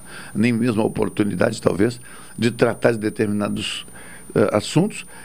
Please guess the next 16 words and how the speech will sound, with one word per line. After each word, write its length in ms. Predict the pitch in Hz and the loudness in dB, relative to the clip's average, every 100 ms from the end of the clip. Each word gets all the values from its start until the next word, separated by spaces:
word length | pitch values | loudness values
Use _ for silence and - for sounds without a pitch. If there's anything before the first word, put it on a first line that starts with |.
| - | 2
e 80 | |
aí 400 | 190 254 269 294 294 | 2 4 0 -2 -2
tem 140 | - | -2
uma 100 | 247 240 | 0 0
ocorrência 560 | - 220 226 240 - | 0 0 0 -4 -4
lá 100 | 269 | -4
que 100 | 254 | -4
permite, 500 | - 320 117 147 131 | -2 0 0 -2 -4
isso 160 | 104 110 | -4 -2
vem 200 | 123 139 | -2 -2
à 80 | 127 | -4
tona 460 | - 139 147 170 | -4 -2 -2 -2
e 40 | 170 | -2
por 180 | 147 | -2
conta 300 | - 143 131 | -2 -2 -2
disso, 360 | 107 123 120 143 | -2 -4 -6 -8